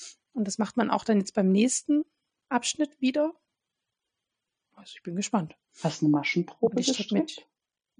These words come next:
Speaker 1: Ich hab eine Maschenprobe gestrickt mit, es ist vorgeschlagen mit, ich hab's Originalgarn,
Speaker 2: Mhm.
Speaker 1: es ist vorgeschlagen mit Vierer Nadeln. Die ist viel zu klein geworden, die Maschenprobe. Ich bin dann auf Fünfer hochgegangen, hat mich dann aber in dem ersten Variante von meinem Tuch dermaßen oft verstrickt.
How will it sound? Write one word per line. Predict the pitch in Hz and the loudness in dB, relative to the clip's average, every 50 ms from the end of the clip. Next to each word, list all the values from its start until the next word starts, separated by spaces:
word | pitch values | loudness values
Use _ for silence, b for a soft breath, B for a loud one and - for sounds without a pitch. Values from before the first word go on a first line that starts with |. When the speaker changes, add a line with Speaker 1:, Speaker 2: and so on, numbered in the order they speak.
| _ _ _ _ _ _ _ _ - | _ _ _ _ _ _ _ _ -8
Speaker 1:
Ich | 240 196 - | -8 -6 -4
hab | 202 202 - 220 | -4 -4 0 0
eine | 196 | 2
Maschenprobe | 190 196 202 - 247 226 214 - - - 196 196 180 | 2 2 0 0 0 -2 -2 -2 -4 -4 -2 -2 0
gestrickt | 196 190 - - - - 208 285 339 - - - | 0 -2 -2 -2 0 2 2 2 2 0 -2 -2
mit, | 220 208 214 - _ - | -2 -2 -2 -6 _ -14
es | 233 - - - | -12 -10 -10 -10
ist | - - | -8 -4
vorgeschlagen | - 220 214 220 220 - 226 214 214 202 208 | 0 0 2 2 2 2 2 4 4 4 4
mit, | 196 202 196 | 2 0 0
ich | 233 202 - - | -2 -4 -2 -2
hab's | 214 - 269 | -4 -2 -2
Originalgarn, | 254 185 196 190 185 190 202 233 269 - - - 208 285 311 | -4 -2 0 0 2 4 4 4 4 4 4 4 6 6 6
Speaker 2:
Mhm. | 302 302 B B B B B B B | 6 4 B B B B B B B
Speaker 1:
es | - - | -16 -8
ist | - | -4
vorgeschlagen | - 208 202 - - - 208 196 190 196 | -2 -2 0 0 2 2 4 4 4 2
mit | 190 185 - | 2 0 -2
Vierer | - - 226 233 196 208 196 | -4 0 0 2 4 4 4
Nadeln. | 180 175 180 196 214 269 277 285 285 311 - b b b b b b b b b _ - | 2 2 2 2 2 2 2 2 2 0 -2 b b b b b b b b b _ -4
Die | 208 | -4
ist | 190 - - | -4 -2 -2
viel | - 240 233 | -2 -2 -2
zu | - - 226 | -2 -4 -8
klein | - - 208 185 220 240 | -4 -2 2 2 4 4
geworden, | 262 277 247 254 277 277 269 262 | 4 2 2 0 0 0 2 2
die | 269 | 4
Maschenprobe. | 254 254 262 269 - - 285 285 - - 262 277 269 302 311 311 | 4 2 2 0 -2 -6 -8 -8 -6 -4 -4 -2 -2 -2 -2 -2
Ich | - - - | -4 -6 -4
bin | - 214 208 | -2 0 0
dann | 208 - - | 0 0 -2
auf | 180 - | -4 -4
Fünfer | - - 254 247 262 254 285 240 226 | 0 4 6 6 6 8 6 4 4
hochgegangen, | 240 247 240 - - 262 233 233 - 254 247 226 | 4 0 0 0 -4 -4 0 2 2 2 2 2
hat | 226 226 - | 0 -2 -4
mich | 202 - - | -6 -4 -2
dann | 220 190 185 | -4 -4 -2
aber | 190 190 196 202 | -2 0 0 2
in | 196 190 190 180 | 2 2 0 0
dem | 208 190 190 | 0 -2 -2
ersten | - - 220 - - - 240 | -2 -2 -4 -4 -2 -2 0
Variante | 226 220 208 226 220 220 220 220 | 2 2 2 2 4 2 2 0
von | - 220 214 | 0 0 0
meinem | 208 202 196 | 0 -2 -2
Tuch | - 220 - - | -6 -8 -8 -8
dermaßen | - - - 247 254 247 226 202 - 208 190 | -4 0 2 4 4 4 4 2 -2 -2 -2
oft | - 208 190 - - | -2 -2 -4 -4 -8
verstrickt. | - - - 185 - - - - 233 240 - - - | -12 -6 -4 -4 -4 -2 0 0 0 0 -2 -8 -20